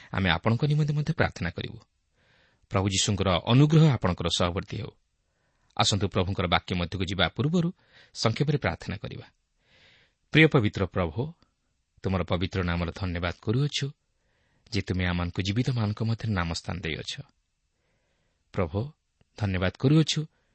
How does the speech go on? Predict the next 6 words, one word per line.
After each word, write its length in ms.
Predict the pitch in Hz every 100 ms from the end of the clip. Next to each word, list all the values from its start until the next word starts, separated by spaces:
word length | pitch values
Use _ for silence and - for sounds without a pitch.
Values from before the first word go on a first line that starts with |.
| _ _ _ 101
ଯେ 140 | 95
ତୁମେ 420 | - 90 85 82 - _ _ _ _ _ _ _ _ _ _ _ _ _ _ _ -
ଶ୍ରୋତାବନ୍ଧୁମାନଙ୍କର 1080 | - 107 95 95 95 92 92 92 92 92 - _ _ _ _ _ _ _ _ _
ସମସ୍ୟା 460 | - 101 117 - 135
ସମାଧାନ 400 | - 85 82 107
କରିଅଛ। 420 | - 117 117 -